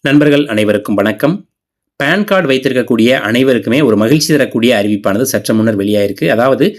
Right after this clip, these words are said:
பான் கார்டு வைத்திருக்கக்கூடிய நபர்களுக்கு ஒரு சில விஷயங்கள் இலவசமாக செய்ய முடியும் அப்படின்ற மாதிரியான ஒரு சில அதிகாரப்பூர்வ அறிவிப்புகளும் வெளியாயிருக்கு. என்னென்ன அறிவிப்புகள் அப்படின்றத பத்தின முழுமையான விவரங்களை வீடியோல தெரிஞ்சுக்கலாம். வீடியோ ஸ்கிப் பண்ணாம கடைசி வரைக்கும் பாருங்க. வீடியோ பிடிச்சதுன்னா கண்டிப்பா லைக் பண்ணுங்க, உங்களுடைய நண்பர்களோட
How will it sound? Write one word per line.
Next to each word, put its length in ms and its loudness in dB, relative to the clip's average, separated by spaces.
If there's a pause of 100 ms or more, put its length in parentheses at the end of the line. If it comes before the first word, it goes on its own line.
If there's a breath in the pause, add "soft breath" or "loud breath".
(260 loud breath)
பான் 240 -2
கார்டு 220 2
வைத்திருக்கக்கூடிய 380 0
நபர்களுக்கு 480 -2
ஒரு 100 0
சில 140 -4
விஷயங்கள் 380 0
இலவசமாக 580 2
செய்ய 260 0
முடியும் 240 0
அப்படின்ற 240 -4
மாதிரியான 300 0
ஒரு 100 -2
சில 220 -2
அதிகாரப்பூர்வ 680 -2
அறிவிப்புகளும் 380 -4
வெளியாயிருக்கு. 380 0
என்னென்ன 260 2
அறிவிப்புகள் 460 0
அப்படின்றத 200 -6
பத்தின 380 -4
முழுமையான 480 2
விவரங்களை 320 -2
வீடியோல 260 -2
தெரிஞ்சுக்கலாம். 480 -4 (460)
வீடியோ 240 4
ஸ்கிப் 280 -4
பண்ணாம 220 0
கடைசி 200 -6
வரைக்கும் 260 -4
பாருங்க. 280 0
வீடியோ 220 2
பிடிச்சதுன்னா 420 -2
கண்டிப்பா 280 -4
லைக் 260 -2
பண்ணுங்க, 260 -4
உங்களுடைய 160 -6
நண்பர்களோட 400 -4